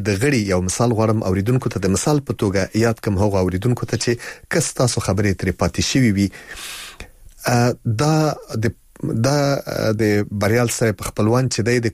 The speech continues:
کورنۍ غړی چې دی، په یوه پوهنتون کې ریاضي درس ورکوي. ریاضي یو له ډېرو سختو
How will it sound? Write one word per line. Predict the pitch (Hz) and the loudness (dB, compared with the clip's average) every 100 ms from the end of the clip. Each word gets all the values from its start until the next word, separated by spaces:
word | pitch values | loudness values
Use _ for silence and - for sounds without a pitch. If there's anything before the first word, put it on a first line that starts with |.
| - | -2
کورنۍ | 90 95 90 | 0 0 0
غړی | 117 117 104 - | 2 2 0 -2
چې | 107 | 0
دی، | 127 131 - - _ - - - | 0 0 -6 -20 _ -20 -14 -2
په | 107 | 2
یوه | 107 110 101 - | 2 2 0 2
پوهنتون | 104 107 110 175 185 175 | 2 2 0 2 2 2
کې | - 160 160 190 - 101 | 0 2 0 -2 -2 0
ریاضي | 104 104 101 107 135 | 2 2 2 2 0
درس | 107 98 - | 0 -2 -2
ورکوي. | 90 80 92 90 | -2 -2 -2 0
ریاضي | 107 117 127 151 175 | 2 2 2 2 2
یو | 160 151 151 | 4 4 4
له | 135 131 135 | 2 0 0
ډېرو | 180 190 139 123 127 - - - - | 2 4 2 0 -2 -6 -20 -14 -8
سختو | - - 143 - - | -4 0 0 -2 0